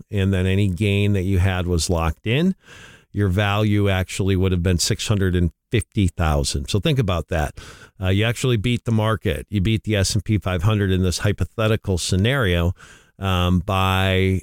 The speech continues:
not being, uh, or having exposure to losses. And so that's a big deal. So there's a lot of people that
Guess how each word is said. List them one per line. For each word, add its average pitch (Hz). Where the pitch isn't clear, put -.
not 98
being, 95
uh, 92
or 87
having 98
exposure 90
to 98
losses. 85
And 87
so 90
that's 92
a 98
big 90
deal. 85
So 92
there's 87
a 90
lot 92
of 110
people 120
that 120